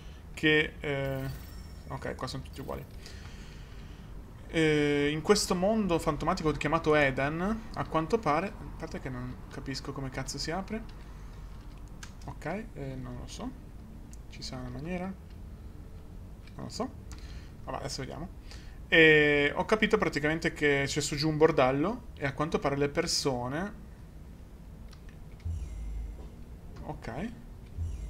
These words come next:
A quanto pare le persone, eh, sono impazzite, diciamo. E quindi,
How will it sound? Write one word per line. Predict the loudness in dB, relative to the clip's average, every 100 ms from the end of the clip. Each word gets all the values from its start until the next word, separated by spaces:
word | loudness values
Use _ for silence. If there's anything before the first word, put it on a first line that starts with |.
| -6 -6 -6 -8 -10 -12 -14 -12
A | -2
quanto | 0 2 4
pare | 4 4
le | 2
persone, | 0 -2 0 0 0 0 0 -2 -2 -6 -12 -14 -6
eh, | -2 0 0 -2 -2
sono | -2 -2 -2
impazzite, | -2 -4 -4 -4 -2
diciamo. | -2 -2 -4 -4 -4 -6 -10 -12 -12 -12 -12 -12 -12 -12 -12 -12 -12 -12 -12 -12 -12 -12 -12 -6
E | -6 -4
quindi, | -4 -2 -2 -2 0 -2 -2 -2 -2 -2 -2 -2 -2